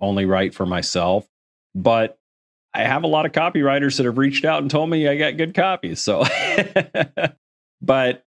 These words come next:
I consider myself to be a story seller. And that's the way I look at it, is that I use stories and good storytelling principles and turn that into a selling principle, right? So I,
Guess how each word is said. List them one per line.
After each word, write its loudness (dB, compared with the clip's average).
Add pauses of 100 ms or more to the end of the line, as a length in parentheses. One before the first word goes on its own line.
(380)
I 0
consider 0
myself 0
to -2
be 2
a -2
story 0
seller. -4 (400)
And 0
that's 0
the 0
way 2
I 0
look -2
at -2
it, -4
is -2
that 0 (300)
I 2
use 0
stories 0
and -2
good 0
storytelling 0
principles 0
and -2
turn -2
that 0
into 0
a 0
selling -2 (260)
principle, -4
right? 0
So -2
I, 0